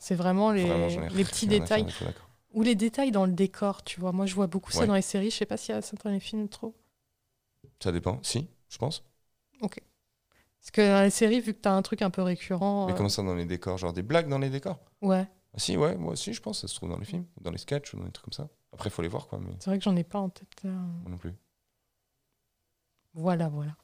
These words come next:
Speaker 2: Ouais.
Speaker 1: <laughs> Euh, bon, bah.
Speaker 2: Qu'est-ce qu'il faut d'autre ? Des bons acteurs ?
Speaker 1: Ouais.
Speaker 2: Essentiellement.
Speaker 1: Cela dit, euh, quand t'as un bon casting, t'es pas garanti de, d'avoir un bon film.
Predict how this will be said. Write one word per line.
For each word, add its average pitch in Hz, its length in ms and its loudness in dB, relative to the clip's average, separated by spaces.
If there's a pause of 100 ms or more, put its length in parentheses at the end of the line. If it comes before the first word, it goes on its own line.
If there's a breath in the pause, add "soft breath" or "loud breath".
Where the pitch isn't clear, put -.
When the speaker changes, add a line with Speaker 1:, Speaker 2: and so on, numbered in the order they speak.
(120)
Speaker 2:
Ouais. 214 600 10
Speaker 1:
<laughs> - 480 -2
Euh, 214 600 10
bon, 190 200 4
bah. 175 420 0
Speaker 2:
Qu'est-ce - 160 -4
qu'il - 140 -4
faut 123 120 2
d'autre ? 120 180 4
Des 101 100 2
bons 107 160 2
acteurs ? 127 340 2 (1600)
Speaker 1:
Ouais. 196 140 0 (260)
Speaker 2:
Essentiellement. 95 540 -4
Speaker 1:
Cela 220 260 2
dit, 226 180 2 (140)
euh, 190 380 2 (340)
quand 285 160 2
t'as 262 140 6
un 220 100 8
bon 220 200 4
casting, - 460 0
t'es 240 140 0
pas 233 160 -2
garanti 226 500 -2
de, - 280 -6 (880)
d'avoir 196 240 0
un 190 60 0
bon 202 120 2
film. 196 320 -8